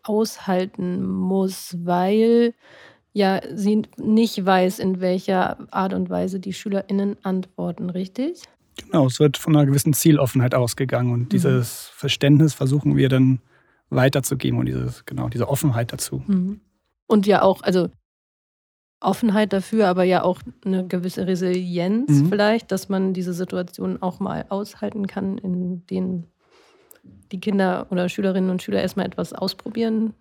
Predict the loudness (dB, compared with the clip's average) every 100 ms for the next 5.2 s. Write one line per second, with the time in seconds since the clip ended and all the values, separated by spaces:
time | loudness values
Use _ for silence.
0 | _ -4 -4 -2 -2 -2 -2 -4 -2 0
1 | 0 0 -2 0 0 2 -4 0 0 0
2 | 0 0 0 0 -2 -2 0 0 -4 _
3 | -20 -20 _ _ -2 0 -2 -4 -2 0
4 | 2 4 4 2 2 2 2 0 0 0
5 | 2